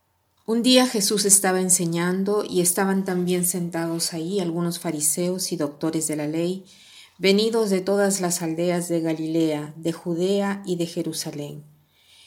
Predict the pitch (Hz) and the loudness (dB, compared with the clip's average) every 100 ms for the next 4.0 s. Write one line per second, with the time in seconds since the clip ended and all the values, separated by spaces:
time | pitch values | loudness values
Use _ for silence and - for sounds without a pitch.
0 | - - 196 190 208 202 247 247 233 - | -20 0 2 4 4 6 6 6 2 0
1 | 190 190 196 185 180 185 180 175 165 165 | 0 2 2 2 0 0 0 0 -2 -2
2 | 180 190 175 160 160 160 160 - 190 180 | -2 -2 -2 -2 -2 -4 0 0 2 0
3 | 170 160 151 147 - 151 143 143 - - | -2 -4 -2 -2 -2 -4 -6 -8 -10 -10